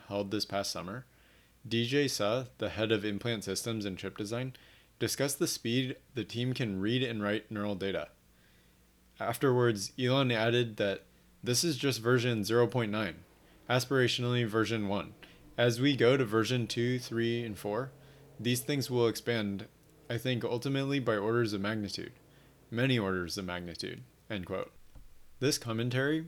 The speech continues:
reinforces how the entire team thinks. They want to create the world's most advanced brain-machine interface, and it's becoming increasingly likely that they'll be able to do that by a pretty substantial margin. To give more insight into what Max Hodak is thinking about,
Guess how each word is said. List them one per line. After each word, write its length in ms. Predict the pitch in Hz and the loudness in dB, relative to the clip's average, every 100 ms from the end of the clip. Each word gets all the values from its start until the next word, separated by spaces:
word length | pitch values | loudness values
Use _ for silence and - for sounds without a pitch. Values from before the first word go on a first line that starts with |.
| - | -8
reinforces 880 | 113 113 127 117 117 - 117 95 - | 0 2 2 4 2 4 0 0 -4
how 160 | 104 107 | 0 -2
the 200 | 98 107 | 2 0
entire 380 | 92 104 107 104 | 0 0 2 2
team 280 | - 110 85 | -2 -6 -4
thinks. 400 | - 85 - - _ - - _ _ | -6 -6 -10 -12 _ -20 -20 _ _
They 80 | 110 | 0
want 220 | 104 120 | 2 2
to 40 | 123 | 0
create 380 | 135 127 120 | 2 2 4
the 80 | 110 | 0
world's 380 | 104 117 107 - | 2 4 2 -2
most 280 | 107 117 - | -2 -2 -4
advanced 680 | 110 104 117 113 107 - - | -6 -4 -4 -2 -4 -8 -4
brain-machine 500 | 104 113 104 117 110 | -2 -2 -2 -4 -2
interface, 560 | 113 107 78 87 - - - - _ - | -2 -4 -6 -6 -8 -12 -20 -20 _ -2
and 280 | 104 101 104 | 0 0 -2
it's 200 | 117 101 | -6 -4
becoming 460 | 117 110 117 127 120 | -6 -2 0 2 2
increasingly 800 | 110 113 135 127 127 113 107 | -2 -2 0 0 0 0 -2
likely 360 | 98 113 113 92 | 0 0 0 -4
that 220 | 90 92 | -4 -4
they'll 140 | 101 95 | -4 -2
be 160 | 104 | 0
able 180 | 104 101 | 0 -2
to 140 | 98 | -6
do 160 | 95 110 | -2 0
that 300 | 95 92 - | 0 -2 -4
by 180 | 92 90 - _ - | -6 -6 -10 _ -18
a 60 | - | -6
pretty 220 | 123 127 | -4 -2
substantial 580 | - 110 - 110 101 90 | -4 -4 -4 -6 -4 -6
margin. 340 | 98 92 - - _ _ _ - - - | -6 -8 -12 -18 _ _ _ -20 -20 -12
To 120 | - | -4
give 220 | 120 156 190 | 0 2 2
more 180 | 190 | 4
insight 460 | 127 110 104 131 143 | 4 2 4 4 4
into 280 | 117 107 117 | -2 -2 2
what 280 | 104 120 113 | 4 2 2
Max 300 | 101 113 - | -2 -2 -2
Hodak 360 | 95 104 113 | 2 2 2
is 140 | 110 - | -2 -2
thinking 340 | 98 113 113 | -6 -4 0
about, 320 | 113 135 143 | 4 4 2